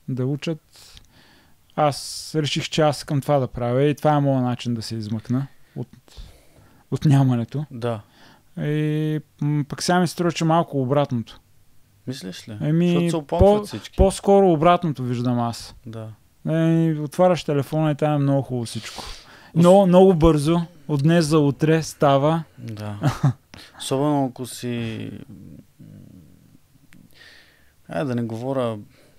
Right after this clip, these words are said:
Speaker 2: не лоши, не хубави неща, но може би особено някои атлети, атлетки, като ги фанат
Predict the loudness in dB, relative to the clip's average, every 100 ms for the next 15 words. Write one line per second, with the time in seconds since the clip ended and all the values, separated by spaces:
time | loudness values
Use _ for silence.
0 | -10 -6 -4 -4 -6 -10 -12 -14 -20 -16
1 | -6 -4 -4 -6 -8 -6 -6 -6 -4 -2
2 | -2 -2 -2 -4 -6 -6 -6 -8 -10 -8
3 | -4 -4 -4 -6 -8 -10 -6 -8 -6 -12
4 | -8 -12 -12 -14 -14 -14 -14 -14 -12 -6
5 | -6 -6